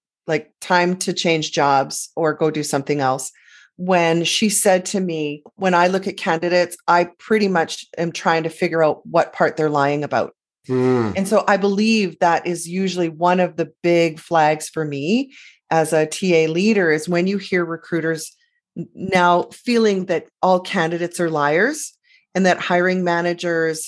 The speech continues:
Speaker 1: are just out to sabotage. Once they've had that attitude shift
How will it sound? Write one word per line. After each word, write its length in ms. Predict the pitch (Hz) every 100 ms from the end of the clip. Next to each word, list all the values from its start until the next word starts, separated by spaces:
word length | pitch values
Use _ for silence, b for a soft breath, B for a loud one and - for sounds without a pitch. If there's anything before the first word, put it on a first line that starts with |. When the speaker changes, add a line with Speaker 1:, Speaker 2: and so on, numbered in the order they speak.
| -
Speaker 1:
are 460 | 165 156 156 151 -
just 400 | - 175 - -
out 180 | 175 147
to 60 | 165
sabotage. 560 | 170 156 156 - 123
Once 380 | 185 233 320 -
they've 180 | 226 214
had 300 | 208 190 190
that 240 | 170 160 -
attitude 560 | 165 180 185 - 208
shift 500 | - 185 202 349 -